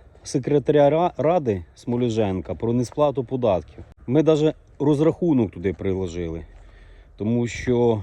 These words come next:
е, закон не передбачає звернення до податкової, податкова на звернення громадян, звісно, нічого не відповідає, тому що не передбачено це законом. Але в рамках кримінального провадження, звісно,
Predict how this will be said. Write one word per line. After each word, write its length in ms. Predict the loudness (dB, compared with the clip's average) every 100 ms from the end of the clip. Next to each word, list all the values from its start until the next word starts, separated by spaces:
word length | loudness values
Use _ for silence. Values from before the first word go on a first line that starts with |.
| -8 -8
е, 40 | -6
закон 400 | -6 -6 -2 0
не 100 | 0
передбачає 920 | -2 -4 -4 -4 -2 0 2 2 -2 -6 -18 -20 -20 _ -2
звернення 460 | 2 2 0 -2
до 120 | -2
податкової, 520 | -4 -6 -6 -2 0 0
податкова 600 | -2 -4 -2 0 0 -2 -6
на 320 | -2 -2 -2
звернення 600 | -2 -2 0 0 0 -4 -6
громадян, 640 | -2 0 0 0 0 -2 -8 -20 -20 -20 -20 -20 -20 _ -4
звісно, 360 | -2 0 0
нічого 340 | -2 0 0 2
не 100 | 0
відповідає, 800 | -2 -2 -2 -2 -2 -4 -10 -18 _ -12
тому 120 | -10
що 100 | -6
не 100 | -4
передбачено 580 | -4 -2 0 -2 -4 -4
це 120 | -4
законом. 560 | -4 -4 -4 -4 -8 -14 -20 -20 _ _
Але 340 | 2 4 4 4
в 80 |
рамках 340 | 2 0 0 0
кримінального 680 | 2 4 4 4 4 4 2
провадження, 760 | 0 2 2 2 -2 -2 -2
звісно, 760 | -4 -4 -4 -4 -4 -2 -2